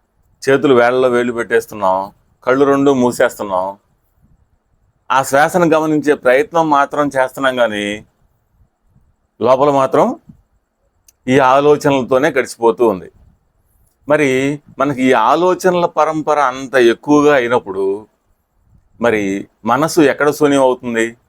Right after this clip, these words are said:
శూన్యం అవదు. మరి ఆ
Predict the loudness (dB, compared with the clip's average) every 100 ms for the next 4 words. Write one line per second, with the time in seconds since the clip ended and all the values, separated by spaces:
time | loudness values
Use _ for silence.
0 | _ _ _ _ _ _ _ _ _ _
1 | _ -4 -2 0 0 0 -2 -4 _ _
2 | _ _ _ _ _ _ _ _ _ _
3 | _ _ _ _ _ -2 0 0 0 0